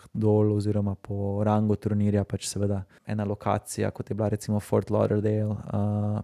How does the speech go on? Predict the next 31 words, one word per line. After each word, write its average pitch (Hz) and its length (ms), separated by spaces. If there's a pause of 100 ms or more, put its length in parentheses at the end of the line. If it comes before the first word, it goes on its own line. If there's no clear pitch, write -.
petzvezdični 104 640
turnir, 104 320
ena 104 160
lokacija, 107 420
kot - 220
je - 80
Gstaad, - 560 (380)
ne 104 100
vem, 101 100
to, 104 140
kar 101 160
je - 60
včasih 104 260
bil 107 160
s-, - 240
eh, 104 160 (240)
to, - 140
to 110 160
poznam 107 260
samo 110 240
preko 107 240
slik 110 320
Stavanger, 107 560
recimo. - 480 (480)
Eh, 104 300
to 110 100
so - 80
ene 104 160
take 104 160
top 107 320
destinacije 101 720